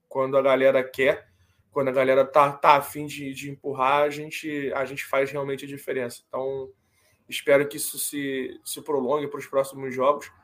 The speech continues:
que a gente volte a trazer a, a torcida que tava, tava chegando junto em uma, uma quantidade,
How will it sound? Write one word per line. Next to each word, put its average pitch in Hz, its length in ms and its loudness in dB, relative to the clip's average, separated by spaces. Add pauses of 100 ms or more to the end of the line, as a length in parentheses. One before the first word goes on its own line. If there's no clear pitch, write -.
(320)
que - 80 -10
a 139 40 -6
gente 135 260 -6
volte 131 320 4
a 156 60 -2
trazer 135 500 0
a, 123 340 0
a - 160 -4
torcida 135 480 -6
que 131 80 -10
tava, 131 380 0
tava 131 240 -2
chegando 135 380 -6
junto 139 320 -10
em 135 100 -8
uma, 131 220 -4
uma 135 200 -8
quantidade, 135 580 -2